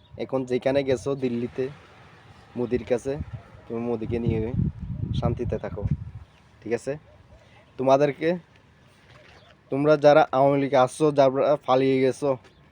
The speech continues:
তোমাদেরকে আমরা চাই না আর, ঠিক আছে? তোমরা পালিয়ে পালিয়ে থাকো।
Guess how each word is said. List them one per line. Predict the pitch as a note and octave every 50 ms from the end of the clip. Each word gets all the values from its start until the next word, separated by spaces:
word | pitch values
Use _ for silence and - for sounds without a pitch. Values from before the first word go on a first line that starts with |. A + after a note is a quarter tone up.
| _ _ _ -
তোমাদেরকে | B2+ C3 C3+ C3+ C3+ C3+ D3
আমরা | C3+ C3 B2+ B2+ B2
চাই | - - A2 A#2 A#2+
না | A#2 A2 G#2+
আর, | G2+ G2 - - _ _ _ _ _ _ -
ঠিক | A#2+
আছে? | C3+ C3+ - F3 F3+ F#3 E3 _ _ _ _ _ _ _ _ _ - -
তোমরা | A#2 A#2+ A#2+ B2
পালিয়ে | B2+ - B2 A#2+ A#2+ A#2 A2+
পালিয়ে | G#2 A2+ A2 A2+ A2 A2
থাকো। | - C3 C#3 C#3 E3 F#3